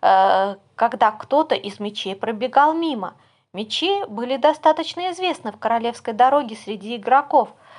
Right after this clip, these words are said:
которым довелось увидеть их тренировки и пообщаться с ними на тему развития собственного тела. «Наша слава не так уж и плоха. Сегодня последний тренировочный день, так что вечером я собираюсь пойти в бар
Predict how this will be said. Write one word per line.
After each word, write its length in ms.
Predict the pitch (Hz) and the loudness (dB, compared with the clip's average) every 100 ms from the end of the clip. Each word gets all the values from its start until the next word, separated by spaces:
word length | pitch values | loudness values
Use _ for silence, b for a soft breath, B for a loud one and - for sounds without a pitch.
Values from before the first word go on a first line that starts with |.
| B - | B -6
которым 420 | 202 233 214 214 | -4 -2 -2 -2
довелось 460 | 214 214 220 214 - | -4 -4 -2 -2 -6
увидеть 520 | 202 196 311 311 - | -10 -8 -6 -6 -10
их 160 | 202 - | -12 -8
тренировки 760 | 214 220 262 277 254 - - B - | -6 -4 0 2 0 -6 -20 B -14
и 100 | 208 | -6
пообщаться 720 | 208 185 - 196 262 - 240 | 0 0 0 2 2 2 -8
с 100 | - | -8
ними 320 | 208 202 196 B B | -10 -8 -12 B B
на 140 | 175 - | -8 -6
тему 320 | - 196 220 | -6 -4 2
развития 520 | 254 254 262 269 285 | 2 2 -4 -4 -4
собственного 640 | 277 247 240 - 262 269 | -2 -4 -4 -8 -2 -2
тела. 460 | 285 - 277 190 185 b b b b b _ | -2 -2 0 0 -4 b b b b b _
«Наша 520 | 185 196 202 240 302 | -6 0 0 2 2
слава 380 | 302 247 262 302 | 4 4 6 4
не 180 | 285 294 | 0 2
так 260 | 262 262 | 4 4
уж 140 | 311 302 | 0 -4
и 60 | |
плоха. 720 | 302 330 330 240 226 262 202 - _ _ _ _ - | 4 4 4 4 4 4 2 -6 _ _ _ _ -12
Сегодня 380 | 208 226 240 | -2 0 0
последний 540 | 226 254 254 285 277 277 | 2 2 4 0 0 -2
тренировочный 800 | 294 294 302 320 311 330 349 349 | -2 -2 2 4 2 -2 -6 -6
день, 400 | 359 359 220 - _ | 0 0 0 -6 _
так 160 | 190 - | -4 -4
что 180 | - | -6
вечером 640 | 202 202 359 381 254 202 - | -6 0 0 0 0 -2 -2
я 160 | 190 | -4
собираюсь 520 | 202 220 220 247 262 | -4 -4 2 4 4
пойти 380 | 262 262 269 302 | 4 2 2 -4
в 120 | 269 | -6
бар 340 | 247 311 240 | 2 4 4